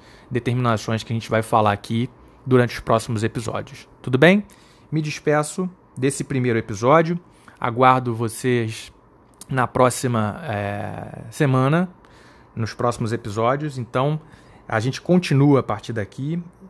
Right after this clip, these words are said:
com essa mesma, é, esse mesmo grande tópico,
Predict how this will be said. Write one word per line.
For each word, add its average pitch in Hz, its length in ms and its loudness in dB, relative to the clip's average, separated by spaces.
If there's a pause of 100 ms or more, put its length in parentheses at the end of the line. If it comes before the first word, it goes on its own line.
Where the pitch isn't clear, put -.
(220)
com 135 300 -2
essa 110 500 -2
mesma, 123 680 0 (1080)
é, 101 640 -2
esse - 200 -4
mesmo 147 260 2
grande 127 300 2
tópico, - 480 0